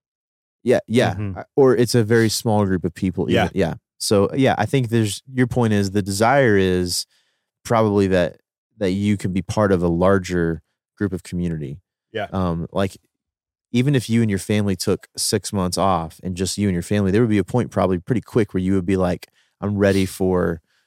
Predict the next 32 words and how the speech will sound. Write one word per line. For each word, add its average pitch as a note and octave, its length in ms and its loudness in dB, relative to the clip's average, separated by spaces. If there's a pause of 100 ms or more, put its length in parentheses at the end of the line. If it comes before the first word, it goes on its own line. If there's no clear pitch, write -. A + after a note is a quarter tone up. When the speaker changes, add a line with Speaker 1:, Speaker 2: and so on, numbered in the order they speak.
(180)
Speaker 1:
in-, G2 240 -4
involvement G2+ 560 2
in F2 60 -8
community G2+ 420 0
with F2 160 -2
people F2 500 -4 (120)
outside F2+ 360 0
of E2 120 -6
just D#2+ 280 -8
us." - 440 -10
Speaker 3:
I G#2 80 -2
Speaker 2:
Mm-hmm. F#2 200 -10 (1000)
Speaker 3:
I D3+ 80 2
know E3+ 300 2
that B2 100 -6
this B2 240 -2
was A2+ 200 0
Pierce's A2 400 -2
Culture A2+ 300 -4
Corner, G2+ 240 -2
but G2+ 140 -2
I A2+ 80 0
almost F#3+ 340 0
feel A2 180 2
like G2+ 360 -2 (420)
we G#2+ 140 -2
need C#3+ 140 4
to C#3+ 80 2
keep G2 260 -4
going A2 320 0
on G2 200 -4
this G2 460 -10